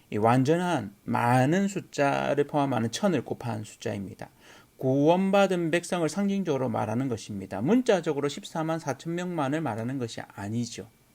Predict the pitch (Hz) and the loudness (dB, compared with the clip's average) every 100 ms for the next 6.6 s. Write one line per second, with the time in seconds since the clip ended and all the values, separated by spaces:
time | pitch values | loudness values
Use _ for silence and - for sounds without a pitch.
0 | _ _ _ _ - 135 131 110 - 104 | _ _ _ _ -2 0 0 -2 -4 -8
1 | 107 131 - 113 117 147 123 107 123 139 | -6 -6 -6 -6 -4 -4 -6 -6 -8 -6
2 | 120 107 104 117 - 110 - 156 160 151 | -6 -6 -8 -10 -8 -6 -2 -2 -2 -4
3 | 143 117 113 107 - 101 95 - - _ | -6 -6 -6 -8 -8 -8 -10 -12 -18 _
4 | _ _ _ _ _ - - - - - | _ _ _ _ _ -14 -14 -20 -10 -2
5 | 240 - 214 190 190 214 196 139 185 202 | -2 0 0 0 0 4 4 4 2 2
6 | 170 139 110 104 101 - | 0 0 -4 -6 -8 -14